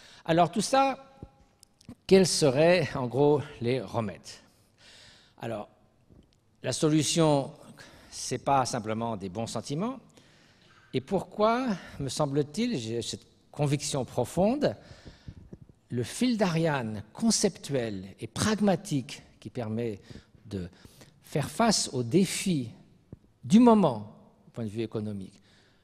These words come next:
sur le moyen terme, la qualité de vie, et sur le long terme,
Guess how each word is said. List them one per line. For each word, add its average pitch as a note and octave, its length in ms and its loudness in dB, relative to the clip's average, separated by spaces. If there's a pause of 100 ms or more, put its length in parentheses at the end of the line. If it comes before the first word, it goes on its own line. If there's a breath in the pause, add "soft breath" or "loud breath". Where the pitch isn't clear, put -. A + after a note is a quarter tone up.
(140 soft breath)
sur - 300 2
le A#3+ 100 8
moyen G#3 320 6
terme, G2+ 400 -2 (160)
la - 80 -20
qualité B2+ 440 -4
de A2 60 -12
vie, G2+ 240 -14 (500)
et - 60 -10
sur - 200 -4
le F3 100 -2
long D3+ 180 -4
terme, A2 380 -6